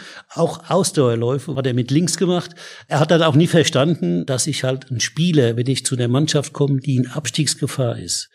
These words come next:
dass ich dann einen Spieler, der nie Deutsch spricht und defensiv nicht weiß, wie gearbeitet wird, dass ich den dann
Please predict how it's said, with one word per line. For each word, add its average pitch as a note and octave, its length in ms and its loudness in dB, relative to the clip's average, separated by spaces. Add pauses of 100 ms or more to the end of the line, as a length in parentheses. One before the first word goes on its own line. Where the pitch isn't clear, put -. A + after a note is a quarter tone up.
(580)
dass C3 180 0
ich B2 120 -2
dann C3 180 0
einen A#2+ 140 -2
Spieler, D#3 480 0
der A#2 160 -2
nie A#2 200 0
Deutsch D3+ 320 0
spricht - 680 -8
und C#3+ 340 0
defensiv D#3+ 760 0
nicht C3+ 540 -2
weiß, C3+ 560 0
wie C#3+ 440 0
gearbeitet C3+ 680 2
wird, G#2+ 380 -8 (440)
dass A#2+ 160 -2
ich - 160 -2
den C3+ 280 4
dann C3+ 400 -2